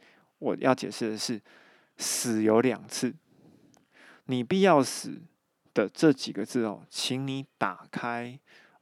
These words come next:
哦，我们刚刚说的原文的工具。好，请你去查，呃，“你必要死”的“必”跟“死”这两个字，它其实有一个是，其实那个“必”那个字啊，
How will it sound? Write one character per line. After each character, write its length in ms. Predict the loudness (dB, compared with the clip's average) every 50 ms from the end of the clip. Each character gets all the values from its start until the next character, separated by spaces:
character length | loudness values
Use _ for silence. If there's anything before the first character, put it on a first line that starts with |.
| _
哦， 540 | -10 -10 -8 -8 -10 -12 -14 -16 -18 -18 -20 -20 -20 -20 -20 _
我 100 | -18 -12
们 160 | -8 -8 -4
刚 160 | -2 0 0 0
刚 80 | 0
说 160 | 2 2 4
的 140 | 4 4 2
原 300 | 0 0 0 0 0 0
文 120 | -2 -2 -2
的 120 | -4 -4
工 200 | -4 -4 -4 -6
具。 240 | -8 -10 -12 -12 -12 _ _ _ _ _ _ _ _ _ _ _ _ _
好， 200 | _ -18 -18 -16 -12
请 180 | -8 -4 -4 -4
你 80 | -2
去 100 | -2 -4
查， 440 | -4 -4 -6 -10 -12 -12 -14 -16 -18 _ _ -20 -20 -20 -20 -20 -20 -20 _ _ _ _ _ _ _ _ _ _ _ _ _ _ _ _ -12
呃 180 | -8 -6 -6 -6 -6
，“你 320 | -4 -2 0 0 0 -2
必 280 | 0 2 4 4 4 4
要 260 | 4 2 2 2 -2
死” 360 | -6 -12 -12 -12 -12 -14 -14 -16 _ _ _ _ _
的 100 | -10 -10 -10 -12 _ _
“必” 200 | 0 0 0 0 -4 _ _ _ _ _ _ _ _ -8
跟 260 | -8 -6 -6 -8 -12 -12
“死” 420 | -10 -8 -8 -8 -8 -10 -12 -14 -14 -18 -20 _ _
这 220 | -4 0 2 2 2
两 220 | 2 -2 -6 -10
个 100 | -12 -18
字， 260 | -20 -20 -20 -20 -20 -20 _ _ _ _ _ _ _ _ _ _ _ _ _ _ -20 -20 _ _
它 140 | 0 0 0
其 180 | 2 2 2
实 200 | 2 2 0 0
有 140 | 2 2 2
一 140 | 2 2 0
个 180 | 0 0 0 0
是， 240 | -2 -4 -4 -6 -6 _ _ _ _ _ _ _ _ _ _ _ _ _ _ _ _ _ _ _
其 180 | -2 0 2 2
实 100 | 2 0
那 220 | -2 -2 2 2
个 80 | 2 2 2 _
“必” 180 | 2 2 4 4
那 80 | 4
个 100 | 2 2
字 260 | 0 -2 -6 -8 -8
啊， 160 | -8 -8 -10